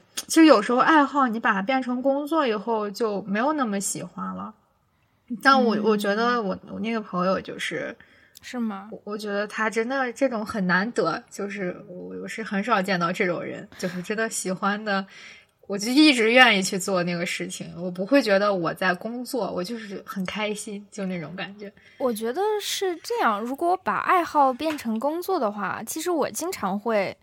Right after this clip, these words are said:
Speaker 2: 想这个问题，对吧？因为，
Speaker 1: 嗯。 <clears throat>
Speaker 2: 因为你，你在寻找你喜欢做什么工作的时候，很重要的一点就是你喜欢不喜欢嘛。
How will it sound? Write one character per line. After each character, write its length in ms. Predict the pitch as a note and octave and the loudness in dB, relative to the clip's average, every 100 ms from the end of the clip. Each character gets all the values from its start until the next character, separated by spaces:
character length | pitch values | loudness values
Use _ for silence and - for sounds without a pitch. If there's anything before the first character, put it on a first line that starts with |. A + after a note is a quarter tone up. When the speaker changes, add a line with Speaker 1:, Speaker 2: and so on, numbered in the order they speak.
| _ _ | _ _
Speaker 2:
想 340 | - A3 - G#3 | -6 -4 -4 -4
这 100 | A3+ | -2
个 100 | G#3 | 0
问 200 | G3 G3 | 0 -4
题， 220 | - - | -6 -12
对 160 | G3+ F3+ | -8 -4
吧？ 180 | A2 | -2
因 140 | E3 C#4 | -2 0
为， 160 | D4 D4 B3+ - - | 0 0 -6 -10 -2
Speaker 1:
嗯。 260 | D#4+ B3 - | 2 0 -2
<clears throat> 120 | _ | _
Speaker 2:
因 100 | D#4+ | -4
为 120 | E4 D#4 | -2 0
你， 360 | A#3 G3+ F3+ - | 0 -2 -6 -6
你 160 | G#3+ | -4
在 220 | G3+ C#4+ C#4+ | 0 0 0
寻 240 | - A3 | -4 0
找 180 | C4+ B3 | 4 4
你 180 | G#3+ A3 | 2 -2
喜 160 | - | -4
欢 200 | F3 G#3 | -6 -6
做 140 | A3 A#3+ | -4 -4
什 120 | G#3 | -4
么 120 | F#3 | -8
工 200 | F#3+ A#3 | -4 -4
作 120 | B3 A#3+ | -2 -2
的 100 | G3 | -4
时 120 | F#3 | -6
候， 400 | F3+ E3+ D#3+ B3 _ - _ _ | -6 -4 -6 -10 _ -20 _ _
很 200 | - F#3 | -10 -6
重 140 | D#4 | -2
要 140 | F4 A#3 | 0 0
的 80 | |
一 80 | G3+ | -2
点 240 | F#3+ G#2+ F#3+ | -4 -8 -8
就 100 | F#3 | -8
是 140 | G3+ | -6
你 280 | F3+ D#3 - | -6 -6 -10
喜 300 | G#3 - F3+ | -12 -10 -12
欢 320 | F3 G#3 G#3+ | -8 -4 -4
不 120 | A3 A#3 | -4 -8
喜 200 | - - | -8 -12
欢 220 | - D3+ | -14 -10
嘛。 200 | F3 | -10